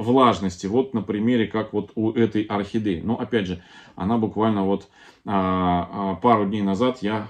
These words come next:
по, поверху прокапал водичкой. Ну вот, если интересно, я в одном из, а, следующих видео покажу, как я, а, бу-, ну,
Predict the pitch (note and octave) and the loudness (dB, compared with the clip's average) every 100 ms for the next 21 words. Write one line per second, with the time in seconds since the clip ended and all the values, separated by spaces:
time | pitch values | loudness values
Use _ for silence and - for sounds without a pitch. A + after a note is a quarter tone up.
0 | - G2 G2 - G#2+ A#2 B2 - F#2+ G#2 | -8 -8 -6 -4 2 4 4 0 -4 -4
1 | F#2+ C3+ C3 A2+ F#2+ - G2+ G2 F#2+ F2+ | -2 0 0 0 -2 -4 -4 -2 -2 -6
2 | - E2+ E2 - - A#2+ C#3+ C#3 - C3+ | -8 -12 -12 -20 -6 2 4 2 0 -2
3 | A#2+ A#2+ A#2+ A2+ C3+ D3+ C3+ G#2 A2+ G#2+ | 0 2 2 4 4 4 2 -2 0 0
4 | G2+ A2+ G#2+ F#2+ - A#2 G#2+ G2+ A#2+ A2 | 0 0 -2 -4 -8 -8 -8 -2 0 0
5 | G#2 - A2+ B2+ C#3 D#3+ A#2 C3+ G2+ A2 | 0 -2 -2 0 -2 2 0 0 -4 -4
6 | G2+ C3+ D3 - - - B2+ B2 A#2 A2+ | 0 0 0 -6 -20 -6 -4 -2 -2 -2
7 | A#2 A2 G2+ G2 G2 A#2+ B2+ G#2 - | -2 -2 0 0 -4 -6 -2 -2 -4